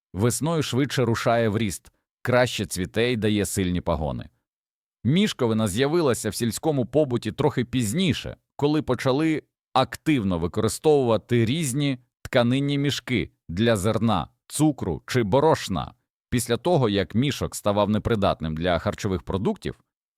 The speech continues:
його господині прали, сушили і зберігали саме для садових потреб. Обмотати таким матеріалом, е, стовбур — справа кількох хвилин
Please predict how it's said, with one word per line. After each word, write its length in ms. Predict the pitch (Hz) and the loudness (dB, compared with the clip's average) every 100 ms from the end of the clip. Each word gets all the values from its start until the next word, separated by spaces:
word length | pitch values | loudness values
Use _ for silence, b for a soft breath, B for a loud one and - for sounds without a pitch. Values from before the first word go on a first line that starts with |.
| - | -6
його 300 | 98 127 160 | 0 2 4
господині 560 | 127 - 120 110 92 82 | 2 -2 -2 0 0 -2
прали, 560 | - 110 95 101 139 - | 0 2 2 2 -2 -8
сушили 680 | - 139 120 - 82 95 117 - - | -6 -2 -2 -2 -2 -2 -4 -8 -6
і 80 | 107 | -4
зберігали 720 | 92 104 92 85 98 110 120 - _ | -2 0 0 2 2 2 -2 -8 _
саме 500 | - 104 87 87 85 | -6 -2 0 0 -2
для 280 | 76 82 73 - | -2 -2 -2 -8
садових 840 | - 117 82 87 73 82 78 _ _ | -2 -2 0 -2 -2 -4 -6 _ _
потреб. 420 | - 101 71 60 _ _ _ - | -4 -4 -4 -8 _ _ _ -4
Обмотати 460 | 123 185 190 135 | 0 0 0 -2
таким 280 | 127 120 143 | -4 -2 0
матеріалом, 720 | 123 117 131 127 117 107 98 - | 0 0 2 2 2 0 -4 -2
е, 160 | 107 | 0
стовбур — 580 | 101 - 247 226 104 85 - _ _ _ _ - | 0 0 2 2 0 -6 -8 _ _ _ _ -18
справа 380 | - 247 247 196 | -6 0 2 0
кількох 340 | 185 170 208 | -2 0 0
хвилин 420 | - 214 165 71 | 2 0 2 -2